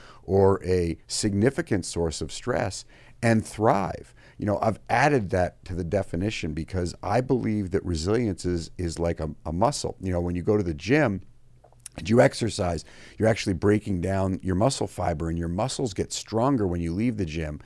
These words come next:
and you recover. And, and that's much like adversity. It feels like, "I don't know how I'm gonna get through this," but what you're actually doing while you're going through the struggle of whatever the event is, a breakup, a death in your family, you know, just, you know,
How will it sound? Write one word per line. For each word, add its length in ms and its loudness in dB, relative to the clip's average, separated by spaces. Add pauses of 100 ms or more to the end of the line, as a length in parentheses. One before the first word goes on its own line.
(240)
and 180 0
you 140 0
recover. 520 0
And, 180 -4
and 120 -4
that's 220 -2
much 340 0
like 300 2
adversity. 480 -2
It 60 -8
feels 340 0
like, 300 0 (340)
"I 80 2
don't 180 4
know 140 4
how 300 2
I'm 120 0
gonna 160 -2
get 200 -4
through 260 0
this," 160 -2
but 160 -6
what 160 -6
you're 80 0
actually 400 0
doing 400 0
while 180 0
you're 300 -4 (220)
going 320 2
through 540 0 (280)
the 80 -4
struggle 480 2
of 80 0
whatever 300 2
the 120 0
event 360 0
is, 280 -4
a 60 -6
breakup, 680 -2 (280)
a 80 -2
death 360 0
in 60 -2
your 140 -2
family, 480 -6
you 60 -6
know, 200 -4
just, 380 -6
you 60 -4
know, 100 -4